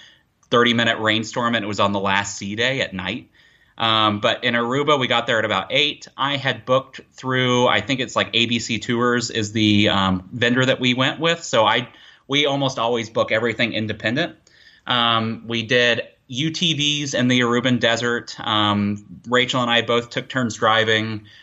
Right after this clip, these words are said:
going up and down the mountains and doing the, doing the desert area. We were able to go swimming in the natural pool. We, we went through caves. We went to the donkey sanctuary.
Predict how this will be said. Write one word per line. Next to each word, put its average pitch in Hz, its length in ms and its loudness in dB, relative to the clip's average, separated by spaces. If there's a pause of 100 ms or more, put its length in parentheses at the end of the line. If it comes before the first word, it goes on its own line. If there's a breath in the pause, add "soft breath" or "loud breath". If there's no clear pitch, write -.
(140 loud breath)
going 117 240 2
up 113 140 -2
and 117 100 -2
down 117 280 0
the 113 80 -4
mountains 110 680 -4
and 101 400 -6
doing 113 320 -4
the, 107 480 0
doing 117 220 -2
the 117 80 0
desert 113 400 0
area. 107 500 2 (400 loud breath)
We 120 140 -2
were 120 100 4
able 120 220 4
to 113 80 0
go 117 240 4
swimming 123 400 -2
in 120 100 0
the 117 80 -2
natural 113 420 -2
pool. 175 580 2
We, 107 260 -6
we 101 160 -4
went 101 240 -2
through 107 160 -4
caves. 139 760 0
We 110 80 -4
went 107 140 -4
to 104 80 -12
the 98 60 -6
donkey 139 360 2
sanctuary. 131 1000 2